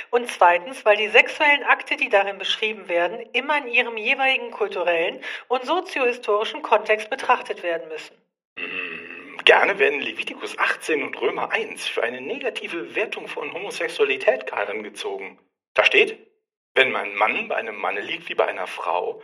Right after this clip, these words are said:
Speaker 2: so haben sie einen Gräuel getan, sie sollen beide des Todes sterben. Blutschuld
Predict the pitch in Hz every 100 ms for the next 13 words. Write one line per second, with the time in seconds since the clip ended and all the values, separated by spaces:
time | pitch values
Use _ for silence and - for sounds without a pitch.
0 | - 143 135 127 127 110 107 104 202 -
1 | - 110 98 98 107 107 92 90 104 92
2 | - 143 - - 104 95 110 - 196 175
3 | - 87 - _ - 262 247 - 92 92